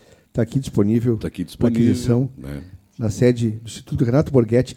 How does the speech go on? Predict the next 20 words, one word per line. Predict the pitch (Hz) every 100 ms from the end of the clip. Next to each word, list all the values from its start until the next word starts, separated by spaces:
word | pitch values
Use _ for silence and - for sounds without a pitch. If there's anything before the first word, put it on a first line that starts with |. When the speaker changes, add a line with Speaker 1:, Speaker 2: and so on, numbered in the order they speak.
| -
Speaker 1:
em | 196
Barra | 160 147
do | 139
Ribeiro, | 117 110 135
porque | -
estamos | 151
transmitindo | 147 160 143 - 143
pela | 139 131
internet. | 139 104 110 160 - - - - -
E |
quero | - 143
aproveitar | 135 123 123
e |
mandar | 147 135
um | 139
abraço | 123 127 139 117
aqui | - 147
pra | 139
quem | 110 127
tá, | 110 131 139 104